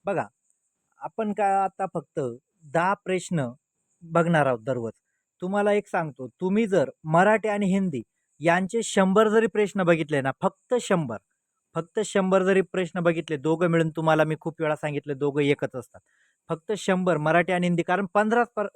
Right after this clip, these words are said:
प्रश्नांना तुम्हाला काय पेडॉलॉजी येते, बरोबर आहे का नाही? फक्त पंधराला. आणि पंधरा, बाकीचे जे पंधराला तुम्हाला पॅसेज येतो, मराठी असो किंवा हिंदी असो किंवा इंग्रजी असो.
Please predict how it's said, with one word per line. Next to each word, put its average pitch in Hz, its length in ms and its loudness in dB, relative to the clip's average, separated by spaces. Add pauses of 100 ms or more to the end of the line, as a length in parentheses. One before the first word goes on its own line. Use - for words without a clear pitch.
(360)
प्रश्नांना 170 560 0 (100)
तुम्हाला 165 240 2
काय 170 120 -4 (100)
पेडॉलॉजी 143 480 0
येते, 117 220 -4
बरोबर 143 260 2
आहे 165 100 4
का 226 80 -4
नाही? 233 160 0
फक्त 165 200 -10 (100)
पंधराला. 156 400 0 (420)
आणि 170 100 -4 (100)
पंधरा, 185 300 2
बाकीचे 180 480 0
जे 190 100 2
पंधराला 185 460 -2
तुम्हाला 196 320 0
पॅसेज 208 380 -4
येतो, 180 180 -4
मराठी 175 340 2
असो 175 220 -4
किंवा 190 160 0
हिंदी 180 260 2
असो 180 200 0
किंवा 202 200 -4
इंग्रजी 170 360 2
असो. 107 200 -6